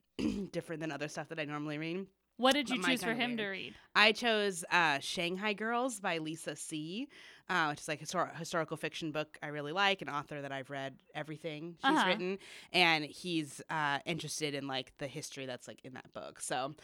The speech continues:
Speaker 1: I thought he would like it. Yeah.
Speaker 2: Interesting.
Speaker 1: Yeah.
Speaker 2: Well,
Speaker 1: Plus, we
Speaker 2: that's
Speaker 1: were at
Speaker 2: exciting.
Speaker 1: Half Price Books, and so it was kinda like you had to pick from what there was. There wasn't
Speaker 2: Yeah.
Speaker 1: everything, you know.
Speaker 2: Fun.
Speaker 1: Um, so
Speaker 2: That's
Speaker 1: the
Speaker 2: a fun date.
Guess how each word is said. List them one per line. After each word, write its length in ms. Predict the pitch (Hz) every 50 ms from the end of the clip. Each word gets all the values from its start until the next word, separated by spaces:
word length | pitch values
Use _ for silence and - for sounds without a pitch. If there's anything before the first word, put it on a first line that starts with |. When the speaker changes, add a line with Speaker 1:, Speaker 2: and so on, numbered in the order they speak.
| - - - _
Speaker 1:
I 80 | 139 135
thought 160 | - 117 -
he 100 | 131 139
would 100 | 139 139
like 220 | - - 147 - -
it. 200 | - 78 - -
Yeah. 220 | 98 - 480 - -
Speaker 2:
Interesting. 580 | 180 - 247 220 214 - - - 196 190 175
Speaker 1:
Yeah. 140 | 185 156 143 -
Speaker 2:
Well, 60 | -
Speaker 1:
Plus, 180 | 302 302 220
we 80 | 254 311
Speaker 2:
that's 60 | 330 320
Speaker 1:
were 40 |
at 100 | 294 240 196
Speaker 2:
exciting. 280 | - 202 170 165 175 180
Speaker 1:
Half 60 | 185
Price 180 | 208 208 - -
Books, 280 | 233 226 233 - -
and 80 | 196 170
so 80 | 185
it 60 | 170 151
was 100 | 151 -
kinda 180 | 190 175 156
like 120 | 151 143 143
you 100 | 160 156
had 100 | 143 -
to 60 | -
pick 160 | 202 - -
from 160 | - 165 160
what 160 | 160 156 151
there 160 | - 151 143 135
was. 640 | 135 135 131 131 131 160 226 285 294 - - - - - - - - - _
There 120 | - 147
wasn't 260 | 147 143 247 247 214 180
Speaker 2:
Yeah. 80 | 143
Speaker 1:
everything, 460 | 139 - 113 - - - 73 90 - - -
you 160 | - 143 127
know. 220 | 117 107 113 180 - _ _ _ _ - - -
Speaker 2:
Fun. 280 | - 453 415 220 170 -
Speaker 1:
Um, 480 | 196 190 165 139 110 78 60 - - 131
so 80 | -
Speaker 2:
That's 80 | 285 -
Speaker 1:
the 80 | 302
Speaker 2:
a 20 | 285
fun 300 | 294 302 269 254 240 220
date. 260 | 226 190 - -